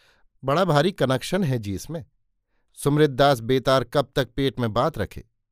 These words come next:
एकदम प्राइवेट गप है। महमदिया वाली को क्यों बुलाया जा रहा है, समझे नहीं? नौटंकी की बाई जी के बिलौज पर टका साटा जाएगा, अब समझे कुछ?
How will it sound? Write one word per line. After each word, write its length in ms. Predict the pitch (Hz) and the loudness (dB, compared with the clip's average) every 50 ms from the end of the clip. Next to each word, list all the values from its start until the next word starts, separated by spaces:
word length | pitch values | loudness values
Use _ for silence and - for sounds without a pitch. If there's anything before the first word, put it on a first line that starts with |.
| _ _ _ _ _ _ _ _ - | _ _ _ _ _ _ _ _ -6
एकदम 360 | 123 110 - 131 120 143 127 | -6 -4 -4 0 0 0 0
प्राइवेट 460 | 113 - 131 131 131 127 123 123 - 107 | 0 0 0 0 0 0 -2 -4 -6 -4
गप 240 | 104 120 113 - | -2 -2 -2 -2
है। 240 | - 156 143 95 - _ _ _ _ _ _ _ _ _ _ _ _ - 113 | -4 -8 -8 -12 -14 _ _ _ _ _ _ _ _ _ _ _ _ -6 0
महमदिया 540 | 120 131 143 143 143 143 135 135 139 143 135 | 2 4 4 4 4 2 0 2 2 2 2
वाली 300 | 127 127 127 131 135 123 | 4 2 2 2 0 -4
को 140 | - 139 | -4 -6
क्यों 240 | 123 - 131 127 120 | -4 -4 -4 -4 -2
बुलाया 400 | 123 123 120 117 120 120 120 117 | -2 0 0 0 2 0 0 -2
जा 180 | 113 120 110 110 | -2 -2 -2 -2
रहा 220 | 120 123 135 139 | -2 -2 -2 -4
है, 120 | 135 120 107 | -4 -6 -8
समझे 360 | - 113 107 113 123 170 185 | -6 -6 -6 -4 -4 -4 -2
नहीं? 300 | 180 196 240 220 - - _ _ _ _ _ _ _ _ _ _ _ _ _ _ _ - | -2 -2 -4 -4 -8 -12 _ _ _ _ _ _ _ _ _ _ _ _ _ _ _ -6
नौटंकी 600 | 104 117 127 131 123 139 135 139 123 120 135 127 | -2 0 0 0 2 0 -2 -2 -4 -6 -8 -8
की 140 | 117 131 127 | -6 -6 -4
बाई 280 | 117 123 123 131 131 120 | 0 2 2 2 0 -2
जी 120 | 123 120 | -4 -6
के 140 | - 123 117 | -6 -6 -6
बिलौज 420 | 113 117 113 113 113 117 113 107 | -4 -2 0 0 0 0 0 -4
पर 300 | - - 151 160 - - - _ _ _ _ _ - | -6 -6 -4 -4 -6 -8 -12 _ _ _ _ _ -6
टका 280 | - 123 - 139 135 127 | -6 -4 -2 -2 -2 -2
साटा 360 | - - 120 117 110 117 101 | -2 -2 -2 -2 -2 -2 -2
जाएगा, 360 | 101 131 147 160 127 - - - _ _ _ _ _ _ _ - | 0 0 0 0 -2 -4 -10 -18 _ _ _ _ _ _ _ -6
अब 200 | - 101 104 92 | -4 -4 -4 -4
समझे 400 | - - 117 113 123 131 190 262 | -6 -4 -4 -4 -2 -2 -2 -2
कुछ? 320 | - - 113 - - - | -2 -2 -4 -4 -6 -14